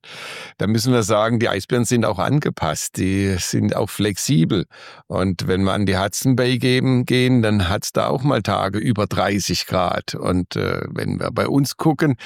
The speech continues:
äh, als ich jetzt hier angefangen hab vor zehn Jahren, waren das die erste Frage, die vom S W R kam.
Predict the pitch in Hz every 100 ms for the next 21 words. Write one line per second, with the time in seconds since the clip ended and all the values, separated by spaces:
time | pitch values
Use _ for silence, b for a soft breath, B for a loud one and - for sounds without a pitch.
0 | B B B B _ 110 107 107 - 113
1 | 120 101 127 120 117 131 120 135 139 123
2 | - 123 127 120 127 123 127 107 113 113
3 | - 107 104 - 104 95 98 117 127 104
4 | 104 92 104 - 107 95 110 104 135 123
5 | 127